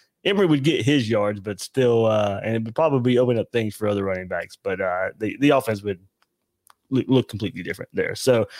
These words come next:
uh, I think, but in, in that form, I think kinda maybe where his question was leaning, where would this be? Where would this team be without Trask?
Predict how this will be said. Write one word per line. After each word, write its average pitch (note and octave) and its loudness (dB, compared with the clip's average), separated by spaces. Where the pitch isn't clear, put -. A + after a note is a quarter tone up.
uh, B2 6
I C#3+ 0
think, C#3+ 2
but C#3 2
in, D#3 6
in G#3 4
that C3 2
form, B2 0
I A#2 0
think A2 -4
kinda B2 0
maybe A2+ 0
where C3 2
his A#2+ 2
question A2 0
was A2 -4
leaning, A#2+ 2
where A#2+ 4
would A#2 0
this A#2 -2
be? A#2+ 0
Where B2+ 2
would B2 2
this A#2 0
team B2 2
be B2 2
without A#2 2
Trask? B2 2